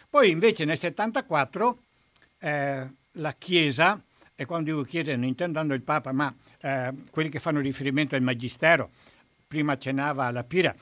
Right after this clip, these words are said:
ah, penso ai vescovi, ai preti, no? Hanno fatto una campagna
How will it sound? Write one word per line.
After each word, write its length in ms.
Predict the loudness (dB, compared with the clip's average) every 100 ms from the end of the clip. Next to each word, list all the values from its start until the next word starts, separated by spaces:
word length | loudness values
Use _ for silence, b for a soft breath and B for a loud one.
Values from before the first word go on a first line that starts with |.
| b
ah, 140 | -4 0
penso 600 | 2 2 2 2 2 b b -4
ai 360 | 0 2 2
vescovi, 640 | 0 -2 -2 0 0 0 -2
ai 160 | -4 -4
preti, 540 | 0 0 0 -2 -4 b b
no? 240 | -2 -2 -2 b b
Hanno 180 | 0 0
fatto 200 | 0 0
una 160 | 0 0
campagna 680 | -2 0 0 4 4 4